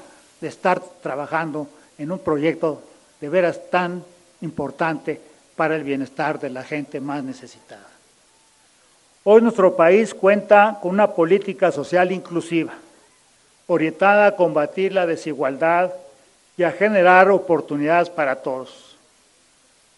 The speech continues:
Son encomiables los esfuerzos de diversas áreas del gobierno federal y en especial de la Secretaría de Bienestar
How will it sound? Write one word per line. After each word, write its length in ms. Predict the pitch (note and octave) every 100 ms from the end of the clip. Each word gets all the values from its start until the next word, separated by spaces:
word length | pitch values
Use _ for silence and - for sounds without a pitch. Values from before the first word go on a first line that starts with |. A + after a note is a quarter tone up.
| _ _ -
Son 240 | F3 G#3
encomiables 640 | A3 F#3+ F3+ F3 F#3+ G3 G3+
los 200 | F3+ E3+
esfuerzos 600 | D#3 - F#3 G3 G3 F3+
de 80 | D#3
diversas 460 | D3+ F3 F#3 F#3
áreas 360 | F3+ F3+ G3 F#3
del 140 | C#3+
gobierno 460 | C#3 C#3 E3 F3+ E3
federal 580 | D#3 C#3 D3+ E3+ G3 F#3+ - _ _ _ _ _ _ _
y 80 | E3+
en 100 | F3+
especial 640 | A#3+ A#3+ G3 - F#3 G3+ G#3
de 120 | F#3
la 120 | D#3+
Secretaría 640 | D#3+ E3+ D3+ D#3 D#3 F#3+
de 120 | F#3+ D#3
Bienestar 760 | D3 C#3+ - F3 E3 F3+